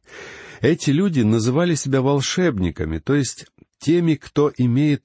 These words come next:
доступ к сверхъестественному. А теперь, когда их обман раскрылся, они просят царя простить их за ложь. И этот поворот событий предоставляет Даниилу возможность обратиться к вавилонскому царю с речью.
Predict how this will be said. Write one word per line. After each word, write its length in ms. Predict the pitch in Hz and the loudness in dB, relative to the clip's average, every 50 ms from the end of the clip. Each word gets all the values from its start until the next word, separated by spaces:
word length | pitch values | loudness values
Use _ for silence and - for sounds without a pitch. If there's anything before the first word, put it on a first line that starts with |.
| - | -10
доступ 580 | 107 101 98 123 131 123 - - 135 123 - - | -6 -2 0 0 0 0 -2 -4 -4 -4 -6 -6
к 80 | - | -12
сверхъестественному. 1700 | - - - 113 107 123 123 98 - 120 123 117 - - - 139 123 - - - - 92 85 82 82 82 82 82 80 78 78 73 87 _ _ _ _ _ _ - | -8 -4 -2 0 0 0 0 0 -2 -2 -2 -2 -4 -2 0 0 0 0 -2 -6 -6 -4 -2 -2 -2 -2 -2 -2 -2 -4 -6 -8 -10 _ _ _ _ _ _ -4
А 100 | - 113 | -2 -2
теперь, 460 | 117 - 135 123 - 156 165 180 - _ _ _ _ _ _ _ _ _ _ | -2 -2 -4 -2 -2 -2 -2 -2 -4 _ _ _ _ _ _ _ _ _ _
когда 400 | - 113 110 107 107 104 139 165 | -2 0 0 0 0 0 0 0
их 180 | 156 131 - | 0 0 0
обман 440 | 107 101 92 92 104 120 135 135 110 | -2 -2 0 0 0 2 2 2 0
раскрылся, 840 | 98 107 113 - - - - 113 135 165 175 156 - - 160 170 170 - _ _ _ _ - - - - | 0 0 -2 -4 -4 -4 -2 0 0 0 -2 -4 -6 -6 -8 -8 -8 -12 _ _ _ _ -20 -20 -8 -2
они 240 | - 127 160 185 202 | 0 2 2 2 2
просят 480 | - - 165 196 175 - 175 165 151 - | 0 0 0 0 0 0 -2 -2 -4 -4
царя 340 | - - 151 156 175 165 | -2 -2 0 0 0 0
простить 880 | 156 - 156 160 170 160 - - - - _ - - 202 196 160 - - | -2 -2 -2 -2 -2 -2 -2 -6 -10 -12 _ -6 -4 -2 -2 -2 -2 -2
их 160 | 107 98 92 | -2 -2 0
за 220 | 90 95 110 127 135 | 0 0 0 2 2
ложь. 560 | 147 151 143 110 87 76 - - - - - _ _ _ _ _ _ _ _ - - - - _ _ _ - | 4 4 4 2 0 -2 -4 -12 -14 -14 -16 _ _ _ _ _ _ _ _ -20 -20 -20 -20 _ _ _ -4
И 400 | 95 98 101 92 92 90 90 - _ | -2 0 2 2 2 0 -2 -4 _
этот 440 | - 101 90 87 - 92 90 85 - | -2 -2 -2 -2 0 -2 -2 -2 -4
поворот 460 | - 92 87 85 92 95 92 90 85 | -4 -4 -2 0 0 0 0 -2 -2
событий 720 | - - - 80 78 87 120 151 147 - 165 170 170 170 156 - - - _ _ | -4 -6 -8 -4 0 0 0 0 0 0 0 0 0 0 -2 -6 -10 -20 _ _
предоставляет 840 | - 104 104 98 113 104 - - 117 110 117 135 160 160 135 107 101 | -2 -2 0 0 0 0 0 0 0 2 2 2 2 2 0 0 0
Даниилу 540 | 107 113 110 107 107 110 127 156 160 151 113 | 2 2 4 4 2 2 2 2 2 2 2
возможность 800 | 98 113 110 92 95 113 147 170 151 147 151 156 139 - - | 2 0 0 0 0 0 0 0 0 0 -2 -2 -2 -2 -2
обратиться 600 | 110 117 110 110 107 - - 165 147 - - 151 139 | -2 0 0 0 -2 0 -2 -4 -4 -2 -4 -4 -4
к 80 | - | -2
вавилонскому 840 | 110 107 117 104 107 107 117 139 147 131 - - - 131 127 127 113 | 0 0 2 2 2 2 2 0 0 -2 -4 -4 -2 -2 0 0 -2
царю 320 | - - 107 101 113 123 | -2 -2 0 0 0 0
с 120 | - - - | -2 -2 -2
речью. 580 | 101 107 117 107 - - - - 76 69 69 | 0 2 2 2 0 -4 -6 -6 -8 -8 -10